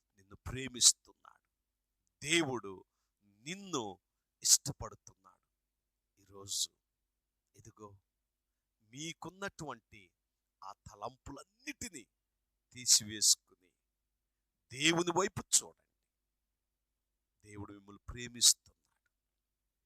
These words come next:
దేవుడు మిమ్మల్ని ఆహ్వానిస్తున్నాడు.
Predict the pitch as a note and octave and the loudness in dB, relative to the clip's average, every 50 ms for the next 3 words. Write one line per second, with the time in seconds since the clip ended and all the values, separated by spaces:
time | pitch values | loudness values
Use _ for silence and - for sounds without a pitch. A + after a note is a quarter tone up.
0 | _ _ _ _ _ _ _ _ _ _ _ _ _ _ _ _ _ _ _ _ | _ _ _ _ _ _ _ _ _ _ _ _ _ _ _ _ _ _ _ _
1 | _ _ _ _ C#3 D#3+ E3+ F3 F3 E3+ E3 E3+ E3+ E3+ E3+ E3+ E3 G3 F#3 - | _ _ _ _ 4 4 6 6 4 2 0 -2 -2 -2 0 2 2 2 2 0
2 | - F3+ G3 F#3+ F3+ D#3+ C3+ A#2+ - - - - G2+ F2 D#2+ _ _ _ _ _ | -2 -2 0 0 0 4 10 10 10 10 10 4 -20 -20 _ _ _ _ _ _